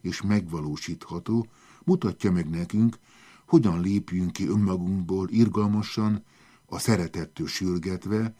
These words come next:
és éli elénk az ajándékozás, az áldozat és az ingyenesség logikáját. Aki Istent hirdeti, legyen Isten embere.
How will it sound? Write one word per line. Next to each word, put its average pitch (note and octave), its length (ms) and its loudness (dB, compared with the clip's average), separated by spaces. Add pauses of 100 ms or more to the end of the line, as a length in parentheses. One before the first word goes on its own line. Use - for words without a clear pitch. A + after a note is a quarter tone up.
(280)
és G2+ 200 -4
éli A#2+ 400 4
elénk F#2+ 500 0
az E2 180 -12
ajándékozás, G2+ 1080 0 (140)
az F2 180 -10
áldozat F#2 680 -4 (400)
és - 200 -4
az G2+ 140 -2
ingyenesség F2 800 0
logikáját. D2+ 920 -10 (540)
Aki - 360 -2
Istent A2 440 -2
hirdeti, B2 720 0 (200)
legyen F2 400 -2
Isten F#2+ 400 -4
embere. D#2 540 -4